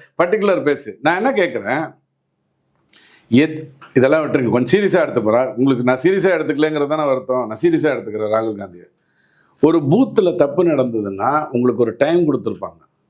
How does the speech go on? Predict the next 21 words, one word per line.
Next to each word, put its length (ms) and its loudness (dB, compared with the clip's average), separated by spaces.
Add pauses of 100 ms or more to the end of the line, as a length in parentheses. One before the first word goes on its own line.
(840)
அந்த 260 2
டைம்ல 400 2
போய் 160 2
நீங்கள் 320 2
குற்றச்சாட்டை 680 0
வைக்க 340 0
வேண்டும். 460 0 (840)
எப்ப 260 4
வைப்பீங்க 380 2
தெரியுமா? 360 0 (880)
நீங்க 200 6 (360)
கட்சி 300 2 (100)
கூட்டம் 280 4
நடத்துவீங்க 440 0
இல்லையா, 220 2 (300)
ஏன் 260 2
தோத்தோம் 400 2
அப்படின்னு 280 0
ஒரு 80 -4
கூட்டம் 280 0
நடத்துவீங்களே, 520 -4